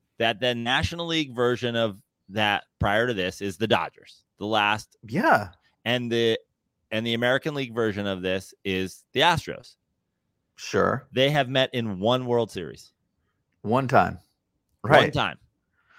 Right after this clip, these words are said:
Speaker 2: One
Speaker 1: With
Speaker 2: time.
Speaker 1: the Astros winning multiple World Series, with the Dodgers winning a World Series, they played once. Dodgers,
Speaker 2: Yeah.
Speaker 1: I think, have, what,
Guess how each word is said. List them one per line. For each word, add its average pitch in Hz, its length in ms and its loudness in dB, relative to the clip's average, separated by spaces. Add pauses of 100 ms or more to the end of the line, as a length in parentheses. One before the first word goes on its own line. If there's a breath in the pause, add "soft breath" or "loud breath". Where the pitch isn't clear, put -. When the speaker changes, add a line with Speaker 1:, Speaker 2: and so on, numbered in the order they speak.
(560)
Speaker 2:
One 135 220 -2
Speaker 1:
With - 140 2
Speaker 2:
time. 180 40 4
Speaker 1:
the 131 60 4
Astros 156 560 4
winning 151 280 -2
multiple 170 540 4
World 170 260 2
Series, 170 600 -8 (520)
with 120 160 -4
the 135 120 0
Dodgers 139 580 2
winning 147 480 -4 (400)
a 143 140 6
World 165 320 8
Series, 160 580 -2 (380)
they 123 140 4
played 131 520 2 (380)
once. - 480 -4 (640)
Dodgers, 190 400 2
Speaker 2:
Yeah. 139 60 2
Speaker 1:
I - 20 -2
think, 131 200 -8
have, 131 200 -4
what, 131 180 0